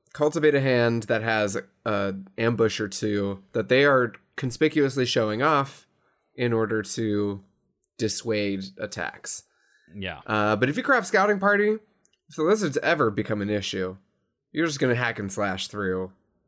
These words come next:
Speaker 1: whatever defenses they've managed to put up.
Speaker 2: Yeah, I think that's a good shout, too. Um, the Lizards usually, because they have great card draw, will hold on to an ambush, especially a suited one. The issue with ambushes, <laughs> though,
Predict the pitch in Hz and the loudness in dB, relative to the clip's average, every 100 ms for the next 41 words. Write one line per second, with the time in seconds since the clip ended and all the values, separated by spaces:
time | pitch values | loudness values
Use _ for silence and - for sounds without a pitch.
0 | _ 120 117 110 107 98 104 98 98 92 | _ 0 2 4 2 0 -4 -6 -6 -6
1 | 98 95 - 107 90 - - 90 - - | -6 -6 -8 -10 -10 -12 -12 -10 -10 -12
2 | _ _ _ _ _ _ - 127 113 120 | _ _ _ _ _ _ -8 -6 -6 -6
3 | 170 151 110 101 92 98 90 - 85 82 | -10 -6 -8 -8 -10 -10 -8 -10 -10 -12
4 | - - 95 90 87 85 _ _ 90 87 | -16 -16 -10 -10 -10 -14 _ _ -14 -12
5 | 85 85 - 107 110 104 104 98 101 107 | -12 -16 -14 -6 -4 -4 -6 -6 -8 -6
6 | 101 98 101 98 87 104 120 107 104 98 | -6 -6 -6 -6 -8 -8 -6 -4 -6 -6
7 | 107 104 - 104 92 98 92 95 98 92 | -8 -8 -8 -6 -6 -8 -6 -8 -8 -8
8 | 113 101 95 98 98 101 101 101 104 104 | -8 -10 -8 -8 -8 -8 -8 -8 -8 -8
9 | 101 - - _ _ _ - 139 - 120 | -8 -12 -16 _ _ _ -6 -6 -4 -4
10 | 107 - 120 120 117 120 123 123 131 151 | -4 -2 -2 -2 -4 -2 -2 -4 -6 -4
11 | 202 240 247 220 135 135 151 147 147 - | -4 -4 -4 -4 -4 -4 -4 -2 -2 -2
12 | 165 160 - 151 151 151 | -4 -4 -8 -4 -2 -2